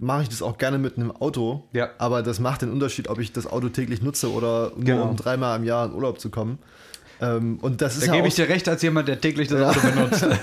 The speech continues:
Speaker 1: <laughs> Und es ist ja auch, keine Ahnung, es ist ja auch so ein, so ein, diese, diese abgrundtiefe Angst, die man da bei, bei manchen Menschen auch richtig merkt, ähm, die dann halt auch wirklich Angst haben, dass das Auto weggenommen wird.
Speaker 2: Ja,
Speaker 1: Also
Speaker 2: ja,
Speaker 1: ich meine,
Speaker 2: ja,
Speaker 1: äh,
Speaker 2: ja.
Speaker 1: niemand
Speaker 2: Das ist
Speaker 1: will
Speaker 2: halt Teil der,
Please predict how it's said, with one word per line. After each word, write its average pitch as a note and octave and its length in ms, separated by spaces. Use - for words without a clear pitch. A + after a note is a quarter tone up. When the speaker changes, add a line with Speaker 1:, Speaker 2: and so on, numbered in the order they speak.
Speaker 1:
<laughs> F#3 300
Und D3+ 100
es C3+ 100
ist E3 120
ja G3+ 80
auch, D3 180
keine D#3 220
Ahnung, D3+ 120
es C3+ 80
ist - 60
ja A2 80
auch C3 100
so C#3 160
ein, C#3 220
so B2 160
ein, B2+ 220
diese, B2 320
diese B2 300
abgrundtiefe D3 680
Angst, F3 300
die C3+ 60
man A#2+ 180
da A#2 80
bei, A2 140
bei A#2 220
manchen A#2+ 320
Menschen A#2 360
auch - 180
richtig A#2 320
merkt, A#2 380
ähm, A#2 520
die B2+ 60
dann B2 120
halt - 240
auch G#2 140
wirklich C3 320
Angst D#3 260
haben, D3 220
dass B2+ 160
das - 240
Auto C#3 260
weggenommen G#2 480
wird. F#2+ 200
Speaker 2:
Ja, C3+ 140
Speaker 1:
Also D#3 140
Speaker 2:
ja, D3+ 60
Speaker 1:
ich C3+ 40
meine, C3+ 220
Speaker 2:
ja, B2 80
Speaker 1:
äh, C3 60
Speaker 2:
ja. B2+ 120
Speaker 1:
niemand E3 380
Speaker 2:
Das C#3+ 80
ist B2+ 120
Speaker 1:
will D#3 60
Speaker 2:
halt G3+ 180
Teil G#3 240
der, A3 220